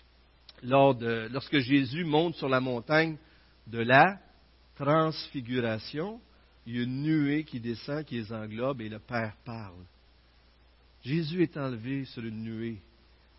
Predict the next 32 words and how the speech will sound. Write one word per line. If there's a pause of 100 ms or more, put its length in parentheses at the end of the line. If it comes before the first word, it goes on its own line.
(160)
et
c'est
écrit
qu'il
va
revenir
de
la
même
façon. (640)
Et
je
pense
qu'il
y
a
un
aspect
là-dedans
très,
euh, (160)
qui
montre
que
Jésus
était
physique,
pleinement
Dieu
et
pleinement
homme.